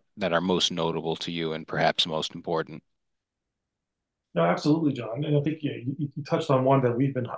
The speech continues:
Speaker 2: flagging for quite some time: the, the household versus the establishment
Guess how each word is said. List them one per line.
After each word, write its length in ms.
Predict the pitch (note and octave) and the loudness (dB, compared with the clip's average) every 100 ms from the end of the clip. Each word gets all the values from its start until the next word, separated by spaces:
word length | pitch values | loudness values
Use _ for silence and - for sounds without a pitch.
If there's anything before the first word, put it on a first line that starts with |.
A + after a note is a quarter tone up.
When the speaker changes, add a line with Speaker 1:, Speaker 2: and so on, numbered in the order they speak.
| C#3 | -12
Speaker 2:
flagging 420 | - C3+ A#2+ A#2+ | 0 2 2 -2
for 120 | A#2+ | -8
quite 200 | - C3 | -4 -2
some 140 | - A2+ | -2 -6
time: 320 | A#2+ A#2+ A#2 | -4 -4 -4
the, 220 | A2 G#2 - _ _ _ _ _ - | -10 -14 -18 _ _ _ _ _ -12
the 80 | A2 | -4
household 420 | B2+ B2 C3 B2 | -2 -2 -2 -2
versus 240 | A#2 A#2 | -4 -8
the 100 | B2 | -8
establishment 680 | A#2 A#2+ A2+ - C#3 C#3+ C#3 | -8 -6 -8 -8 -10 -10 -10